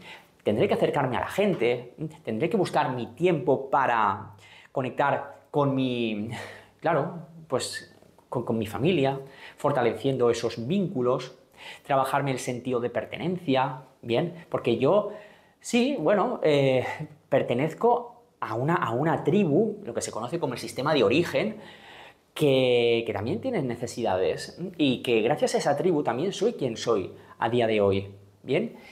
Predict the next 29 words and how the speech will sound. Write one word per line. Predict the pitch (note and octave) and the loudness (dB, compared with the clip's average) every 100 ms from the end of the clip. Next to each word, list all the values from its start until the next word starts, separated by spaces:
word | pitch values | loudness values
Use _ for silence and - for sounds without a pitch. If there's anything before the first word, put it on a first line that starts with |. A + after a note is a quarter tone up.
| - _ | -20 _
Y | D#3+ C#3+ C3 B2+ A#2+ A#2 | 4 4 4 2 2 4
a | A2 | 4
lo | A2+ | 0
mejor | - D3+ | -2 0
esa | - - | 0 0
tribu | - A3+ G#3+ | 0 0 -2
también | B2+ C#3 A#3+ | -4 -4 -2
necesita | G3 D#3 - C3 A#2 | -2 -2 -2 -2 0
de | A2 | -2
mí, | F#2+ E2 | -4 -6
también | A2+ C3 A#3+ | -4 -2 -2
necesita | G3+ C3+ D#3 C3+ A#2 G2 - - - _ _ _ _ - | -4 -2 -2 0 2 0 -4 -16 -20 _ _ _ _ -4
que | A#2+ | 0
yo | A#2 B2 - | 4 4 4
escuche | - - D3+ D3+ | 0 -2 -2 -2
sus | B2 B2 | -4 -6
necesidades, | B2 A#2+ - A2+ A#2 A#2 A#2+ C3+ | -6 -8 -8 -2 0 2 2 0
no | D#3+ | -4
solamente | E3 G3 E3+ - | 0 0 0 0
que | B2 - | -2 2
cubra | A#3+ D3 G#2+ G2 - | 4 4 2 -2 -6
sus | - C3 | -6 -4
necesidades, | - B2 A#2 - A#2 A2+ A2 A2+ - - - - - - | -4 -6 -6 -4 -2 0 0 -2 -10 -20 -20 -20 -20 -10
em, | A2 G#2+ | -8 -6
económicas | G#2 G#2 C3+ D3 C#3 B2+ B2 | -2 0 2 2 2 0 2
o | A2+ G#2+ G2+ F2+ E2 | 4 4 4 2 0
lo | G2+ | -2
que | - | -2
sea, | A2 - | -4 -4